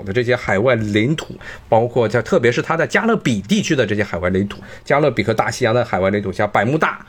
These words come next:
维尔金群岛、开曼群岛这几个地方呢，是现在英国它这些主要的、主要吸引外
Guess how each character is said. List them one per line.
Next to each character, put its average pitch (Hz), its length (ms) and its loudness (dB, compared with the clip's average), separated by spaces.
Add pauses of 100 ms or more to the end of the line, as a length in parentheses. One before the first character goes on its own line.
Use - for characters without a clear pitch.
(140)
维 139 160 2
尔 175 120 2
金 185 240 0
群 180 380 0
岛、 98 260 -4 (160)
开 240 400 0
曼 247 380 2
群 104 320 -2
岛 98 240 -2 (140)
这 403 180 2
几 120 160 -4
个 120 100 2
地 214 220 2
方 120 260 0
呢， 92 160 -2 (200)
是 - 240 -2
现 120 260 0
在 107 80 4
英 131 540 0
国 101 260 0 (260)
它 120 160 -2
这 120 220 2
些 127 380 2
主 98 340 -4
要 143 260 2
的、 - 140 -2 (140)
主 95 240 -4
要 120 120 4
吸 208 360 2
引 110 240 2
外 156 120 0